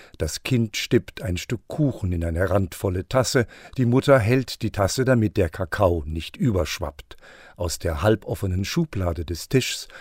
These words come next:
ragt ein Stück Papier heraus. Bei genauem Hinsehen liest man Jean-Étienne Lyotard,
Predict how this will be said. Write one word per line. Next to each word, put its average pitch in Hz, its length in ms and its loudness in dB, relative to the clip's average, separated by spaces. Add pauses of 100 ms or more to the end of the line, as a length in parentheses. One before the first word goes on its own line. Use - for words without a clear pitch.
(140)
ragt 104 500 2
ein 110 160 4
Stück - 360 -6
Papier 113 540 2
heraus. 80 480 -2 (320)
Bei 82 160 -6
genauem 85 380 -2
Hinsehen 123 560 4
liest 110 380 -2
man 101 220 4 (300)
Jean-Étienne 110 960 2
Lyotard, 98 720 0